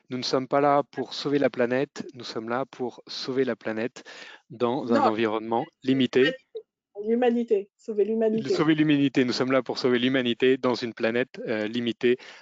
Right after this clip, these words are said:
Speaker 1: Un immense merci, euh, Sylvie, de, de ton témoignage qui est, euh, rafraîchissant et, et, euh, et qui donne des outils très pratiques avec, euh, toutes les lectures que tu nous suggères, euh, pour engager cette réflexion, euh, sur la transformation d'un business model dans,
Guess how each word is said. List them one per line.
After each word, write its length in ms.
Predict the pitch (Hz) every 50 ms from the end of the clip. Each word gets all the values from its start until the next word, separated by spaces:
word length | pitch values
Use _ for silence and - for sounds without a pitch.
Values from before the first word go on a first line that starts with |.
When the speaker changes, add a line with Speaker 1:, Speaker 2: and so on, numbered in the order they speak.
| _ -
Speaker 1:
Un 180 | 117 117 123
immense 340 | 143 156 156 151 139 - -
merci, 500 | 143 127 - - - 143 143 143 151 143
euh, 220 | 135 120 117 113 107
Sylvie, 340 | - - 123 113 120 131 123
de, 220 | 131 120 117 117
de 160 | 117 113 113
ton 180 | - - 127 110
témoignage 640 | - 123 113 117 110 113 110 113 123 135 135 - - - - - - - - _
qui 220 | - - 127 131 127
est, 40 |
euh, 200 | 120 113 113 127
rafraîchissant 880 | 135 127 123 131 - - 147 - - 143 123 - - 131 131 131 131 135
et, 80 | 131 123
et, 400 | 117 110 127 131 117 110 110 110
euh, 340 | 110 107 104 101 110 151 180
et 60 | 131
qui 140 | - - 127
donne 180 | 135 135 135
des 180 | 127 123 117 120
outils 280 | 123 - - - 143 135
très 180 | - - 139
pratiques 440 | - - - 123 - - 139 - -
avec, 300 | 123 117 117 - - 113
euh, 80 | 110 107 - - - - _ _
toutes 140 | - - 139
les 80 | 131
lectures 340 | 120 120 - - - 131 113
que 100 | - -
tu 140 | - - 123
nous 100 | 120 120
suggères, 460 | - - 117 104 113 120 131 127 - - - - - - - - _ _
euh, 140 | 117 107 107 - -
pour 280 | - 143 139 123 135 131 -
engager 440 | 143 143 135 139 135 123 127 135 135
cette 180 | - 139 -
réflexion, 760 | - - - - 117 - - - 139 135 135 139 143 135 123
euh, 40 | 113
sur 320 | - - - 123 123 123
la 100 | 117 107
transformation 500 | 101 - 113 - - 113 110 104 - 127
d'un 100 | 110 110
business 340 | 104 107 107 104 104 - -
model 240 | 104 98 107 110 120 - - - - - - _ -
dans, 220 | 120 127 156